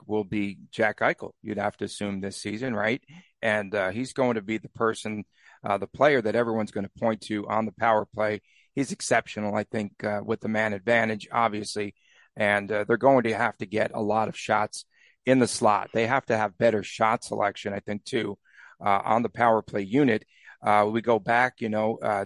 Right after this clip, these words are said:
to that. I think they ended the Montreal series, uh, oh for seventeen, the V G K, uh, on the power play. So it has come back to burn,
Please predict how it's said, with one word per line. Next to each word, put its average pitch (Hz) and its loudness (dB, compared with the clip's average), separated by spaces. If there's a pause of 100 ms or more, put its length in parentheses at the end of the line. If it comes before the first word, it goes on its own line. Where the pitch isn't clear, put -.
to 107 -4
that. 104 -2
I 110 -4
think 151 -2
they 127 2
ended 123 2
the 110 -4
Montreal 117 2
series, 117 -2 (340)
uh, 104 4
oh 123 4
for 123 -2
seventeen, 117 0 (340)
the 117 -2
V 123 2
G 113 -4
K, 131 2 (380)
uh, 104 4
on 113 4
the 113 -2
power 127 6
play. 147 4
So 117 0
it 110 0
has 107 -6
come 127 0
back 117 2
to 107 -10
burn, 113 2